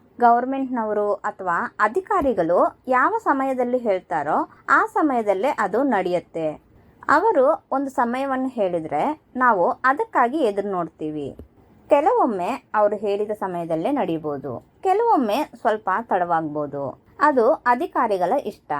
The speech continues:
ಅದೇ ರೀತಿಯಾಗಿ ನಮ್ಮ ದೇವರಿಗೂ ಅವರದ್ದೇ ಆದ ಒಂದು ಸಮಯ ಉಂಟು. ನಿನ್ನ ಜೀವಿತದಲ್ಲಿ ಏನ್ ನಡಿಬೇಕಂತಂದ್ರು, ನೀನು ಈ ಲೋಕಕ್ಕೆ ಬರೋದಕ್ಕೆ ಮುಂಚಿತವಾಗಿ, ನಿನ್ನ ತಾಯಿಯ ಗರ್ಭದಲ್ಲಿ ನೀನು ಉಂಟಾಗೋದಕ್ಕೆ ಮುಂಚಿತವಾಗಿ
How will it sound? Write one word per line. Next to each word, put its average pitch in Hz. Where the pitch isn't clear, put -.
ಅದೇ 294
ರೀತಿಯಾಗಿ 196
ನಮ್ಮ 202
ದೇವರಿಗೂ 160
ಅವರದ್ದೇ 392
ಆದ 180
ಒಂದು 196
ಸಮಯ 185
ಉಂಟು. 151
ನಿನ್ನ 403
ಜೀವಿತದಲ್ಲಿ 262
ಏನ್ 285
ನಡಿಬೇಕಂತಂದ್ರು, 180
ನೀನು 247
ಈ 349
ಲೋಕಕ್ಕೆ 349
ಬರೋದಕ್ಕೆ 202
ಮುಂಚಿತವಾಗಿ, 170
ನಿನ್ನ 294
ತಾಯಿಯ 392
ಗರ್ಭದಲ್ಲಿ 220
ನೀನು 196
ಉಂಟಾಗೋದಕ್ಕೆ 311
ಮುಂಚಿತವಾಗಿ 175